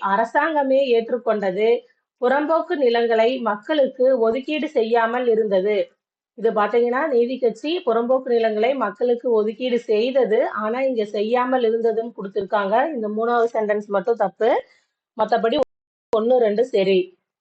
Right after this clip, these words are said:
இந்த கொஸ்டினுக்கு ஆன்சர் ஆப்ஷன் சி, ஒண்ணு மற்றும் ரெண்டு சரியானது.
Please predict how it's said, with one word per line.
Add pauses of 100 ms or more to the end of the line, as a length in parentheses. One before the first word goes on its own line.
(140)
இந்த
கொஸ்டினுக்கு
ஆன்சர்
ஆப்ஷன்
சி,
ஒண்ணு
மற்றும்
ரெண்டு
சரியானது.